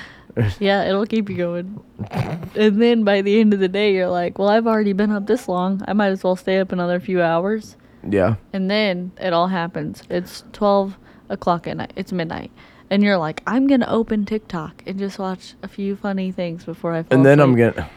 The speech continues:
Speaker 1: And
Speaker 2: oh my
Speaker 1: then it's
Speaker 2: God.
Speaker 1: four A M.
Speaker 2: And then
Speaker 1: And
Speaker 2: you're
Speaker 1: you're
Speaker 2: waking
Speaker 1: like,
Speaker 2: up your husband
Speaker 1: "They're
Speaker 2: and be
Speaker 1: all
Speaker 2: like,
Speaker 1: so funny." <laughs> And then, yeah, I send Ian fifty-two TikToks that I just watched right next to him, and then I rewatch all of them.
Speaker 2: Mm-hmm.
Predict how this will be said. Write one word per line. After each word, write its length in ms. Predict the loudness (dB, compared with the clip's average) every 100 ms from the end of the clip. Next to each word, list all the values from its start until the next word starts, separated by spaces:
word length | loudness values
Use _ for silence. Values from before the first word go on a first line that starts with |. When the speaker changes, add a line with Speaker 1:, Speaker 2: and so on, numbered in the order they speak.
| -10 2
Speaker 1:
And 100 | 6
Speaker 2:
oh 40 |
my 40 | 8
Speaker 1:
then 240 | 8 6
it's 180 | 4 0
Speaker 2:
God. 100 | -4
Speaker 1:
four 380 | 6 8 10 8
A 280 | 6 6 4
M. 300 | 0 -4 -4
Speaker 2:
And 80 | 4
then 80 | 6
Speaker 1:
And 80 | 8
Speaker 2:
you're 100 | 8
Speaker 1:
you're 80 | 8
Speaker 2:
waking 100 | 8
Speaker 1:
like, 220 | 8 6
Speaker 2:
up 120 | 2
your 120 | 0
husband 260 | 2 2 4
Speaker 1:
"They're 220 | 6 8
Speaker 2:
and 40 | 8
be 20 |
Speaker 1:
all 180 | 6 4
Speaker 2:
like, 80 | 2
Speaker 1:
so 380 | 2 4 2
funny." 640 | 2 2 2 2 -4 -8 2
<laughs> 260 | 4 4 0 -6 -18 -4 2
And 200 | 2 2
then, 300 | 2 2 2 -2 -10 -14 -2
yeah, 220 | 0 2
I 100 | 2
send 300 | 2 0 0
Ian 340 | 0 0 2
fifty-two 600 | 2 -2 0 -4 -2 -2
TikToks 680 | 0 -2 0 0 2 2 -2
that 120 | -2 0
I 120 | 2
just 260 | 0 -2
watched 280 | 2 2 2
right 180 | 0 2
next 260 | 0 -2 -2
to 60 | -2
him, 140 | 0
and 120 | 0
then 120 | 0
I 120 | 0 -2
rewatch 540 | 2 2 4 2 2
all 280 | 0 2 2
of 80 | 2
them. 280 | 2 2 0
Speaker 2:
Mm-hmm. 340 | 0 0 0